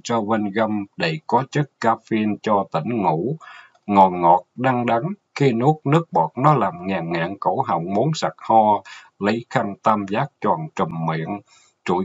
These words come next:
có ho cũng ngăn được tiếng, với tay lấy bình toan nước ra, nốc một ngụm để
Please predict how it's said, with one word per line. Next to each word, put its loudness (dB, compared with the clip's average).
có 6
ho 4
cũng -2
ngăn -2
được -2
tiếng, -2
với 2
tay 0
lấy 0
bình -4
toan -2
nước 2
ra, 0
nốc 0
một 0
ngụm -4
để -6